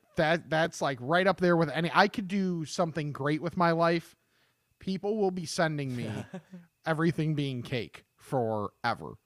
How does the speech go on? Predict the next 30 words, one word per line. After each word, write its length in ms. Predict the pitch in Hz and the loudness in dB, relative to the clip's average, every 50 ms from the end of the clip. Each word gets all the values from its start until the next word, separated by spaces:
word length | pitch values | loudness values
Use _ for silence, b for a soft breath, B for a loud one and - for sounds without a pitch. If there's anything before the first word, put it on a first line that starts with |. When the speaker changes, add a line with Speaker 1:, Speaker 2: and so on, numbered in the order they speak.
| _ | _
Speaker 2:
They 120 | - 226 247 | -8 -6 -6
should. 320 | - - 381 403 403 359 | -2 -2 -2 0 0 -2
Speaker 1:
And 100 | 139 139 | -2 -2
I, 60 | 127 - _ _ _ _ - | -4 -6 _ _ _ _ -8
y-, 180 | 135 165 185 - | -4 -4 -2 2
yes, 340 | 220 277 330 311 - - - | 4 4 6 6 4 2 0
and 80 | 180 | 2
I 120 | 185 202 233 | 4 4 4
appreciate 600 | 220 - - 285 311 262 - - 190 147 123 107 | 4 2 0 0 0 0 0 0 0 -2 -2 -4
it. 120 | - - _ _ _ _ _ _ _ _ _ _ _ _ | -10 -14 _ _ _ _ _ _ _ _ _ _ _ _
I 200 | - 190 220 233 | 4 6 6 6
have 220 | 226 208 208 180 | 6 6 4 4
yet 300 | 165 180 208 240 - - - | 6 6 6 6 4 4 4
to 140 | 226 190 175 | 4 6 8
have 260 | 190 180 170 147 - | 8 6 6 4 0
time 640 | - - 180 170 170 165 160 147 139 135 127 - - | -6 -4 0 2 2 2 2 0 0 -2 -4 -6 -4
to 120 | - - 156 | -2 -2 -2
view 240 | 127 135 143 147 135 | 0 0 -2 -2 -2
this. 300 | 113 101 78 - - 170 | -2 -4 -6 -4 0 0
Like, 160 | 160 151 - - B B B B B B B B B B | 0 0 0 -4 B B B B B B B B B B
my 180 | 170 196 196 185 | -2 -2 0 0
Netflix 540 | 185 170 202 220 - - 226 220 214 - - | 0 0 -2 -2 -2 0 0 0 0 0 -4
viewing, 460 | 196 214 220 220 226 233 240 247 240 _ | -4 -2 -2 -2 -2 -2 -4 -8 -12 _
<clears throat> 80 | _ - | _ -8
excuse 560 | 233 254 226 226 190 160 - - 214 214 190 | -8 -6 -6 -6 -8 -8 -8 -8 -6 -6 -6
me, 80 | 175 147 | -4 -2
got, 200 | 160 170 156 143 | -2 0 0 0
like, 140 | 175 165 147 | 0 -2 -2
really 360 | 135 127 139 170 185 185 175 | -2 -2 -2 -2 0 0 -2
busy 480 | 147 147 151 165 156 - 226 247 233 | 0 0 0 0 0 -2 -6 -8 -10